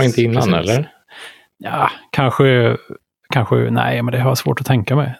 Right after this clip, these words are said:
Speaker 1: Det hade folk verkligen bandbredd till det när Spotify kom?
Speaker 2: Nej,
Speaker 1: Kanske.
Speaker 2: det stämmer
Speaker 1: Alltså,
Speaker 2: nog, det
Speaker 1: kanske i
Speaker 2: stämmer
Speaker 1: U S A
Speaker 2: nog.
Speaker 1: eller något sånt där, jag vet
Speaker 2: Nej,
Speaker 1: inte.
Speaker 2: men det var, stämmer nog. Netflix kom ju efteråt. Det, det
Speaker 1: Alltså,
Speaker 2: är rimligt.
Speaker 1: Netflix, Netflix fanns ju som, eh, skicka D V D på posten-tjänst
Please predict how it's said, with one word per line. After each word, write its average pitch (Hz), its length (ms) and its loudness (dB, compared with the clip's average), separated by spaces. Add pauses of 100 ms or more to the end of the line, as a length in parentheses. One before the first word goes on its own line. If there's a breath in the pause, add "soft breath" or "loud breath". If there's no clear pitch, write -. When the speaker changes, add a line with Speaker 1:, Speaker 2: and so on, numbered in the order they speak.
Speaker 1:
Det 127 80 0
hade 131 200 2
folk 143 300 0
verkligen 117 360 2
bandbredd 117 400 2
till 135 80 2
det 110 120 2
när 110 100 -2
Spotify - 500 -6
kom? - 260 -14 (1120)
Speaker 2:
Nej, - 100 -8
Speaker 1:
Kanske. - 260 -2
Speaker 2:
det - 40 -10
stämmer 101 340 -6
Speaker 1:
Alltså, 92 120 4
Speaker 2:
nog, - 40 0
det 160 80 2
Speaker 1:
kanske 139 160 2
i - 20 4
Speaker 2:
stämmer 139 100 2
Speaker 1:
U - 20 4
S 85 120 0
A - 40 2
Speaker 2:
nog. 117 160 2
Speaker 1:
eller 120 100 0
något 123 100 0
sånt 123 100 2
där, 120 60 0
jag 110 120 0
vet 92 80 0
Speaker 2:
Nej, 98 80 0
Speaker 1:
inte. 95 120 0
Speaker 2:
men 98 120 0
det 95 80 4
var, 92 140 0
stämmer 87 360 -4
nog. 85 200 -10
Netflix - 400 -6
kom - 280 -10
ju - 60 -10
efteråt. - 520 -18 (120)
Det, 50 320 -6
det - 200 -4
Speaker 1:
Alltså, 117 140 2
Speaker 2:
är - 40 4
rimligt. 131 220 2
Speaker 1:
Netflix, - 640 -2 (140)
Netflix 156 560 2
fanns 117 380 0
ju 120 60 4
som, 107 380 2
eh, 104 180 0
skicka 113 440 -2
D 110 120 4
V 110 60 2
D 110 160 4
på 117 120 0
posten-tjänst 107 1400 -2